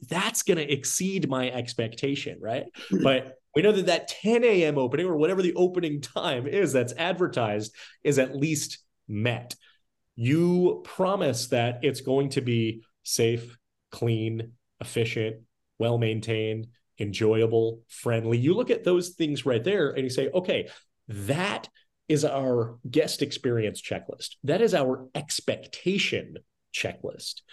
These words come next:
Speaker 1: We can't do anything more than that until we've checked the boxes on every single one of those in order to be able to open for the day, in order to be able to do business.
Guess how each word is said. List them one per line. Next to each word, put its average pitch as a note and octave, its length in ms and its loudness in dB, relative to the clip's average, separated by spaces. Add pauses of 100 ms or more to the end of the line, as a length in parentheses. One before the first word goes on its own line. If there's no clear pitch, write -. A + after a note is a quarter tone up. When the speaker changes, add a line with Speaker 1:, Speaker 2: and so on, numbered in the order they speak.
(280)
Speaker 1:
We D#3 120 2
can't B3+ 300 2
do G#3+ 160 6
anything E3+ 340 2
more C3 440 4
than C#3 160 2
that G#2 340 -4
until C#3 320 -2
we've D3 200 0
checked C#3 320 -2
the A#2+ 60 2
boxes A#2 560 0
on A#2+ 320 -4
every E3 380 2
single A#2 680 0
one A2 120 -2
of G2+ 120 -4
those B2 500 4 (380)
in C#3+ 100 2
order D#3 240 4
to D3 120 -2
be C3+ 80 4
able C3 140 2
to A2 260 2 (260)
open C3+ 240 2
for A2+ 80 -4
the G#2+ 80 -2
day, - 280 -6
in B2+ 40 -6
order C3+ 160 4
to B2+ 80 -4
be B2+ 60 4
able A#2+ 160 2
to A2+ 160 -2
do A2+ 240 -2
business. - 540 -6